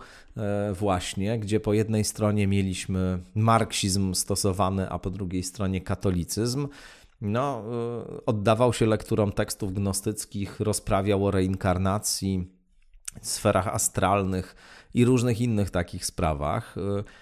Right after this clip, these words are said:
no to była niezwykle postać kolorowa i taki człowiek osobny o,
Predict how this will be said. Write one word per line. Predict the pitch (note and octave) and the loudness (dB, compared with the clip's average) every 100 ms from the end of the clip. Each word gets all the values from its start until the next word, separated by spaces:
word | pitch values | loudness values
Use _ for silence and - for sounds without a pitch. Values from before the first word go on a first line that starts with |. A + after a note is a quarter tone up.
| - - | -20 -8
no | A2 G#2+ B2 | -4 -2 0
to | C#3+ | 0
była | - C3 | 0 0
niezwykle | C#3 C#3 C#3 D#3 D#3 A#2+ | 0 -2 0 0 4 4
postać | G#2 G#2 - G2+ - | 4 2 2 -2 -2
kolorowa | - G#2+ G2+ G2 G2+ A2 A#2 | -2 2 4 4 2 2 0
i | G#2+ | 0
taki | G#2+ G#2 G#2 | -4 -4 -6
człowiek | - A2+ A#2+ G#2+ - G#2+ - | -2 -2 0 -2 -2 -2 0
osobny | A2 - G2+ G2+ G2 G2 G2+ | 2 4 2 2 2 2 0
o, | - F#2 F#2 | -2 -2 -2